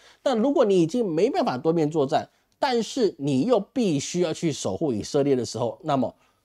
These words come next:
这个时候就必须跟他，跟以色列谈好，你要么你就停，但是如果你真的要打，那么这个事情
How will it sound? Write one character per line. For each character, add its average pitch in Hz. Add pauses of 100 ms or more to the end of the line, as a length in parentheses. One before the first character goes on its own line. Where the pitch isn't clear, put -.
这 233
个 160
时 -
候 147
就 147
必 131
须 131 (180)
跟 147
他， 139
跟 139
以 110
色 143
列 135
谈 110
好， 117
你 151
要 170
么 120
你 113
就 139
停， 101 (300)
但 156
是 165
如 170
果 190
你 127
真 180
的 156
要 160
打， 98 (460)
那 131
么 113
这 165
个 139
事 135
情 107